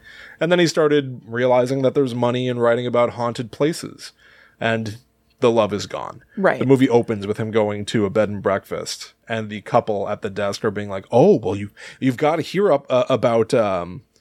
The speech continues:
Speaker 1: Sylvia, whose children died of tuberculosis on the third floor." And he's like, "Uh-huh, uh-huh.
Speaker 2: <laughs>
Speaker 1: Can I have my key, please?"
Speaker 2: Yeah.
Speaker 1: Like, he's just not in it. His heart
Speaker 2: Right.
Speaker 1: is not in it.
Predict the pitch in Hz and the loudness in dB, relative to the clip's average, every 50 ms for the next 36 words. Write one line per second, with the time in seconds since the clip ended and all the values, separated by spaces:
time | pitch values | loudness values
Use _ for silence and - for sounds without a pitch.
0 | _ _ _ _ _ _ _ - - - - - 190 208 233 220 165 151 131 117 | _ _ _ _ _ _ _ -8 -4 -2 0 2 2 2 2 2 2 2 2 4
1 | 98 90 76 76 110 131 127 123 - - - 160 170 156 135 143 135 120 127 117 | 2 0 -2 0 0 0 0 0 0 -2 0 0 0 2 2 0 0 2 2 2
2 | 123 127 131 113 110 - 123 101 127 127 - - 123 110 110 110 113 - - 147 | 4 2 2 0 0 -4 -2 0 0 0 0 0 -2 0 2 2 0 0 -2 -2
3 | - 131 110 107 104 - 131 117 117 107 - - 127 117 120 123 120 110 120 98 | -2 -2 -2 -2 -4 -2 0 0 0 0 -2 -4 0 0 0 0 0 -4 -4 -4
4 | - 107 110 107 113 110 - 104 113 113 110 110 - - - - - - 185 - | -2 -2 0 0 0 -2 -4 -4 -4 -2 -4 -4 -6 -8 -12 -12 -8 -8 -10 -10
5 | - - - 127 120 123 117 117 113 104 - 117 113 107 - 127 123 123 127 - | -10 -2 0 2 2 2 2 2 -2 -4 -2 -4 -6 -4 -4 -4 -4 -4 -4 -6
6 | - _ _ _ - - 269 147 147 139 127 147 135 123 143 - 127 117 120 123 | -12 _ _ _ -4 -2 0 2 2 2 2 0 2 2 0 -2 -2 -4 -2 0
7 | 123 123 120 123 - 113 113 104 92 82 - 104 113 107 - - 120 117 190 156 | 2 4 2 2 0 -2 -6 -6 -6 -8 -6 -6 -4 -4 0 2 2 4 4 4
8 | - - 107 113 110 113 113 110 98 101 98 101 - - - _ _ _ _ _ | 2 0 -2 -6 -6 -4 -4 -4 -2 -4 -6 -8 -10 -14 -18 _ _ _ _ _
9 | _ _ _ _ _ _ - 117 107 92 85 - - - - | _ _ _ _ _ _ -4 -4 -4 -4 -6 -10 -12 -14 -18